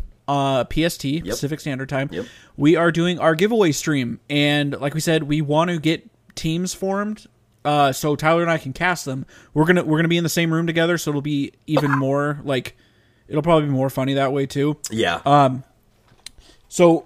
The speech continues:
Speaker 1: <clears throat> if you guys wanna come to the Discord, and, uh, I'll even show you if you want to, wherever you're listening right now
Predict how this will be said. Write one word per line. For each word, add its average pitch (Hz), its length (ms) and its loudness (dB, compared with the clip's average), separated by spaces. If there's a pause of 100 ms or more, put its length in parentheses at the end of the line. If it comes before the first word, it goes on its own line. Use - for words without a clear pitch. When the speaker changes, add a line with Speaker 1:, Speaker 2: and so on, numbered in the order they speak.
Speaker 1:
<clears throat> - 120 -14
if 160 420 0
you 165 60 -4
guys 185 180 2
wanna 185 200 -2
come 175 140 -4
to 180 60 -4
the 170 60 -6
Discord, 160 500 -2 (280)
and, 131 520 0 (140)
uh, 131 180 -4
I'll 147 160 2
even 147 140 -2
show 147 160 -4
you 151 160 -2
if 143 120 -6
you 143 100 -2
want 147 200 -2
to, 135 240 -2 (280)
wherever 156 200 0
you're 185 120 0
listening 165 340 -4
right 147 160 -4
now 131 300 -4